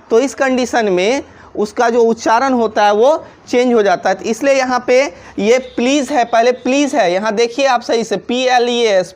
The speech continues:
प्लीज, और यू आर ई, अर, तो यहाँ पे ये मिल के क्या बन गया दोस्तों?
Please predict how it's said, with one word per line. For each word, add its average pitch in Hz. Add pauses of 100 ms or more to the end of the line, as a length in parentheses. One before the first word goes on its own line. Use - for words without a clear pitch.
प्लीज, 302 (460)
और 190
यू 226
आर 196
ई, 180
अर, 175 (320)
तो 202
यहाँ 214
पे 233
ये 214
मिल 220
के 240
क्या 233
बन 240
गया 269
दोस्तों? 262